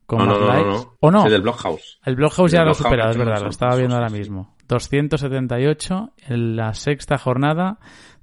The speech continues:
Speaker 1: tiene doscientos cuarenta y nueve. Es verdad, es verdad, ya lo ha superado. Ya lo ha superado. Así que, oye,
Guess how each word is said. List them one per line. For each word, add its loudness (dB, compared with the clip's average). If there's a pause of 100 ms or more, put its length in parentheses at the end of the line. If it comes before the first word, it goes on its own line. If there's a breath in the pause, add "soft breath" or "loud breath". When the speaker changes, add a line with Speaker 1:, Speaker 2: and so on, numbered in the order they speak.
Speaker 1:
tiene 0
doscientos -4 (220)
cuarenta 2
y 0
nueve. -4
Es -12
verdad, -16 (200)
es -8
verdad, -20
ya -4
lo 0
ha -4
superado. -16 (640)
Ya -12
lo -12
ha -14
superado. -18 (720 soft breath)
Así -6
que, -2
oye, -2